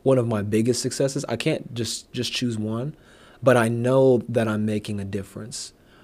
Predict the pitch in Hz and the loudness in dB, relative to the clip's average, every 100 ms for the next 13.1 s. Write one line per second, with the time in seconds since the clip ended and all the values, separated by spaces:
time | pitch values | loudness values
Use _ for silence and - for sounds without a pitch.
0 | _ 107 110 104 101 92 98 98 - - | _ -4 -2 -2 -4 -8 -12 -10 -8 -8
1 | - - - - - _ _ _ _ _ | -8 -10 -12 -20 -20 _ _ _ _ _
2 | _ _ _ _ - 117 107 104 107 107 | _ _ _ _ -6 -2 0 0 0 0
3 | 107 104 104 - _ - 117 107 101 - | 0 -4 -8 -16 _ -8 -4 -4 -4 -4
4 | 107 104 110 101 101 - 107 107 - - | -4 -2 -2 -2 -4 -6 -8 -8 -8 -6
5 | 104 104 101 - - - - 107 - - | -4 -4 -4 -8 -20 -14 -6 -6 -6 -4
6 | 113 107 - 101 - - 110 107 104 104 | -4 -4 -6 -8 -8 -8 -8 -6 -6 -6
7 | 104 101 98 - - - - - 110 107 | -6 -6 -10 -12 -16 -20 -20 -10 -6 -2
8 | 117 110 110 107 - 104 - 110 101 104 | -2 -2 -4 -4 -4 -6 -4 -4 -4 -4
9 | 98 - 107 101 98 101 _ _ - - | -4 -6 -6 -6 -6 -12 _ _ -8 -2
10 | 113 113 104 104 101 - 104 101 104 107 | -2 -2 -2 -2 -4 -8 -8 -4 -4 -6
11 | 104 - 110 110 151 151 - - _ _ | -8 -6 -6 -6 -8 -8 -12 -16 _ _
12 | _ _ _ 120 120 123 135 120 123 123 | _ _ _ -2 0 2 -2 0 0 0
13 | 127 | -4